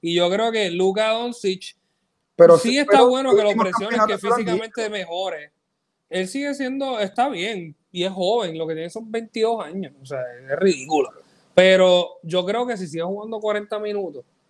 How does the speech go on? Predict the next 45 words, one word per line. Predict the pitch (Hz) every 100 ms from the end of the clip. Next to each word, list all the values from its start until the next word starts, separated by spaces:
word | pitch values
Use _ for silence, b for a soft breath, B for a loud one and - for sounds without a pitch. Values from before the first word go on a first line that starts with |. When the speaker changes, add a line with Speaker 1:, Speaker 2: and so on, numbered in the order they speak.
| _
Speaker 1:
no | 135 131 135 175
busca | 202 214 214
ayuda | 208 196 208 208 202
inmediata, | - 170 160 160 190 196 151 120 _ _ _ _ _ -
el | 143
jugador | 143 139 135 151 196 208
se | 185 151
puede | 151 151
escrachar. | - 208 202 127 - _ _ _ _
Speaker 2:
Pero | - 160 160
Speaker 1:
Y | 156
Speaker 2:
tú | 170
Speaker 1:
a | 165
mí |
me | 165
Speaker 2:
puedes | 247
Speaker 1:
encanta | 196 190 202 226
Speaker 2:
estar | 165
Speaker 1:
Doncic. | 190 190 151 - - _ _
Y | 156
el | 147
Speaker 2:
Sí. |
Speaker 1:
tipo | 147 156 220 226
es, | 226 233 226
por | 170
mí, | 156 160 196 226
que | 190
haga | 160 196
lo | 208
que | 214
sea | 151 170
y | -
Speaker 2:
No, |
Speaker 1:
que | -
Speaker 2:
va | 156
Speaker 1:
gane | -
Speaker 2:
a | -
Speaker 1:
todos | 185
los | 143
Speaker 2:
ser |
una | 156
Speaker 1:
campeonatos | 170 - 175
Speaker 2:
Ujú. | 135
Speaker 1:
posibles. | 180 151 269 254 254 277 _ _
Pero | 180 175 175 175 175 175